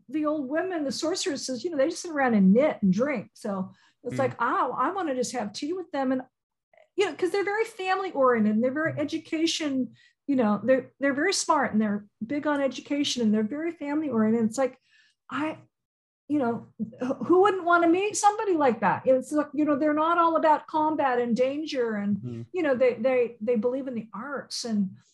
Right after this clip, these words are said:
Speaker 1: you know, they're just fascinating creatures. And
Speaker 2: Well,
Speaker 1: they're
Speaker 2: that's
Speaker 1: very
Speaker 2: it. I mean,
Speaker 1: spiritual.
Speaker 2: a, a lot of us enjoy learning about other countries and cultures.
Speaker 1: Yeah. Yeah.
Speaker 2: What's, what's the difference in learning about other species and their
Speaker 1: Right.
Speaker 2: cultures and their, you know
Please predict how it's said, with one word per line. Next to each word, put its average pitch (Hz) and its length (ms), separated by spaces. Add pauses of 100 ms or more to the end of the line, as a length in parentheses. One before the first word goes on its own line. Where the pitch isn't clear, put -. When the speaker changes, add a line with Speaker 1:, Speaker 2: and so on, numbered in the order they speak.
(120)
Speaker 1:
you 254 80
know, 214 40
they're 247 100
just 311 260
fascinating 220 520
creatures. 185 420 (240)
And 262 80
Speaker 2:
Well, 277 80
Speaker 1:
they're 302 120
Speaker 2:
that's 339 140
Speaker 1:
very 233 60
Speaker 2:
it. 180 80
I - 20
mean, 196 120
Speaker 1:
spiritual. 190 260 (220)
Speaker 2:
a, 208 60
a 208 40
lot 226 160
of 226 140
us - 280 (320)
enjoy 160 680
learning 147 400
about 131 300
other 135 280
countries 135 520
and 120 120
cultures. 202 640 (260)
Speaker 1:
Yeah. 269 140
Yeah. 523 60 (100)
Speaker 2:
What's, - 640
what's 180 260
the 180 60
difference 175 360
in 165 180
learning 170 260
about 160 220
other 156 400
species 170 640
and 110 320 (320)
their 214 180
Speaker 1:
Right. 214 80
Speaker 2:
cultures 135 480
and 123 180
their, 156 340
you 139 240
know 127 260